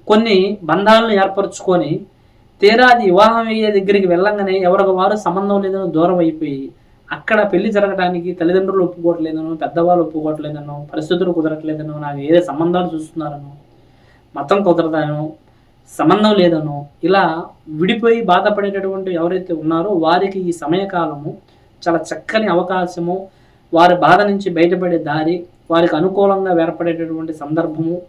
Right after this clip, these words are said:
ఒకటి ఎదురవుతుంది. అలాగే వివాహమై, పెళ్ళిళ్ళై, కుటుంబం ఉండి, పిల్లలు ఉండి, కొంతమంది అనుకోని పరిస్థితుల వల్ల, అనివార్య కారణాల వలన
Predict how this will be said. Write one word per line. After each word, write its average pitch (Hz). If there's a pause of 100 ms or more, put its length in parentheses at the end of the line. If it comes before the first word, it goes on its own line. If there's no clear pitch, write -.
(100)
ఒకటి 151
ఎదురవుతుంది. 151 (640)
అలాగే 190 (380)
వివాహమై, 202
పెళ్ళిళ్ళై, 196
కుటుంబం 185
ఉండి, 185
పిల్లలు 180
ఉండి, 175
కొంతమంది 165
అనుకోని 180
పరిస్థితుల 175
వల్ల, 165
అనివార్య 175
కారణాల 160
వలన 147